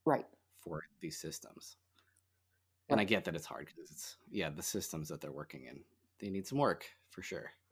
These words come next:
Speaker 1: You know, and nothing irritates me more than seeing a manager put on scrubs and walk around the unit like they're doing something useful.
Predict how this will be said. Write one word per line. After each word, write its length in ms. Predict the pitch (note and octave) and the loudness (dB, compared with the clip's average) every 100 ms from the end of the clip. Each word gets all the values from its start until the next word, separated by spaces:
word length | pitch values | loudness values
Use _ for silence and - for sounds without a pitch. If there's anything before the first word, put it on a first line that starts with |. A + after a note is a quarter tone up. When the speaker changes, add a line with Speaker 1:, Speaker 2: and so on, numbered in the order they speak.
| _ _ _ _ | _ _ _ _
Speaker 1:
You 120 | E3+ | 6
know, 140 | D#3+ C#3+ | 8 8
and 120 | F#3 | 10
nothing 280 | F#3+ G3+ G3 | 10 10 10
irritates 460 | E3 E3+ E3+ D#3+ - | 12 12 10 4 6
me 100 | D3+ | 6
more 180 | D3 C#3+ | 6 6
than 200 | C#3+ C#3 | 6 4
seeing 440 | - D3 C#3 C3+ | 6 6 6 6
a 80 | C#3+ | 6
manager 480 | D3 C#3+ D3 C#3 C3 | 6 8 6 4 2
put 200 | - C#3+ | 2 4
on 160 | C#3 B2+ | 4 2
scrubs 420 | - D3 C3+ C#3 | 4 4 6 4
and 120 | C3+ | 4
walk 240 | C3+ C3 | 4 4
around 220 | C#3+ C3+ C3+ | 2 2 4
the 80 | |
unit 300 | C3+ B2+ C3 | 4 2 0
like 140 | - - | -4 -2
they're 100 | B2+ | -2
doing 220 | - B2+ | -2 -4
something 360 | - B2+ - F#2+ | -6 -6 -4 -4
useful. 460 | F#2+ - - - | -4 -6 -8 -10